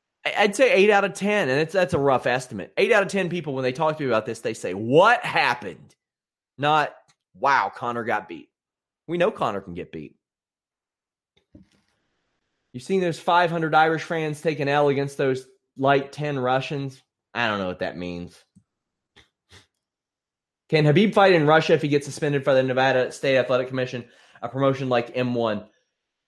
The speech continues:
They'll get sued out of their asses. I don't think with W M E, I M G, I don't think M one wants to, uh,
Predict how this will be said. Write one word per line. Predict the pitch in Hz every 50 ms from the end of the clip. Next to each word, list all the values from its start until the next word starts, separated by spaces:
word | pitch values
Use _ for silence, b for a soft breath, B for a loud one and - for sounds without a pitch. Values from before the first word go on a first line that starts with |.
| _ _ _ _
They'll | 170 147 127 175 160
get | 127 151 143 -
sued | - - - - 156 156 165 165 143 139
out | 131 123 123
of | 123
their | 117 113
asses. | 107 107 110 127 143 151 - 123 117 120 - - - _ _ _ _ _ _ _ _ _ _ _ _ _ _ _ _ _ _ _ _ _ _ _ _ _ _ _ _ _ _ _ _ _ _ _ _ -
I | 107 117
don't | 127 139 135 127
think | - - 143 135 127 127 127 - - _ _ _ _ _
with | - 127 127 117 113
W | 117 156 147 156 147 151
M | 147 143 143
E, | 147 143
I | 135 127 135 139
M | 135 135 135 127
G, | 123 139 139
I | 123 123
don't | 135 139 135
think | 135 135 120 120 -
M | - 131 135 123 117
one | 113 110 113 131 143 139 123 113 110 104 104 _ _ _ _ _ _ _ _ _ _ _ _ _ _ _ _ _ _ _ _ _ _ _ _ _ _ _
wants | - 120 117 127 127 123 123 123 - - -
to, | - 131 123 120 120 117 113 113
uh, | 107 104 101 98 95 95 -